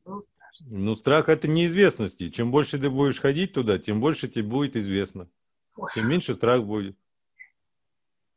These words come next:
Speaker 1: Чё так уже такая усталость наступила, ходить уже не хочется.
Speaker 2: Это, это до поры до времени. Я вот тоже это всё
Speaker 1: А потом
Speaker 2: мне
Speaker 1: в
Speaker 2: как бы
Speaker 1: окно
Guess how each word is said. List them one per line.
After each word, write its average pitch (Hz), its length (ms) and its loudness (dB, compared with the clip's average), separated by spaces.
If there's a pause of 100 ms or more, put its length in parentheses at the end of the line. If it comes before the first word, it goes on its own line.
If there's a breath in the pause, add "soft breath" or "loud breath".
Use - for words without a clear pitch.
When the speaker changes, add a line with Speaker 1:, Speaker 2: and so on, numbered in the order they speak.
(240)
Speaker 1:
Чё - 140 -20
так - 220 -10
уже 208 200 -6
такая 208 420 -2
усталость 233 520 -2
наступила, 151 680 -12 (120)
ходить 196 420 -12
уже 147 160 -12
не 143 120 -16
хочется. - 380 -20 (680)
Speaker 2:
Это, 113 260 0
это 131 280 6
до 135 120 6
поры 156 240 6
до 143 140 6
времени. 135 380 4
Я 95 220 2
вот 120 140 2
тоже 123 300 6
это 98 260 2
всё - 140 -4
Speaker 1:
А 107 40 0
потом 104 180 0
Speaker 2:
мне 98 80 2
Speaker 1:
в 95 140 2
Speaker 2:
как 101 160 -4
бы 101 160 -2
Speaker 1:
окно - 100 -6